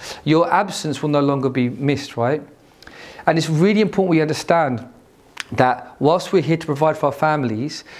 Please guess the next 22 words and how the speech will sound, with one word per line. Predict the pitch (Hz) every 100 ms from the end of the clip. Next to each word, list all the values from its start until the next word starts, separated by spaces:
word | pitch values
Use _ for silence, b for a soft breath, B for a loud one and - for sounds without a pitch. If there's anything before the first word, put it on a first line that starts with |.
| B B
we | 156 151
can't | 151 - 180 202 202
confuse | - 156 123 - 180 170 123 160 160
our | - 147
obligation | 147 139 139 156 160 - 147
to | -
provide | 139 143 135
sustenance, | - 143 - 123 123 147 -
our | 143
obligation | 147 143 147 147 135
to | - 135 127 B B B
work | 135 147 151
in | 147
this | 139 147
world, | 143
to, | -
to | 139
make | 135 135
progress | 165 160 147 135
in | 135
this | 127
world. | 139 139 107 139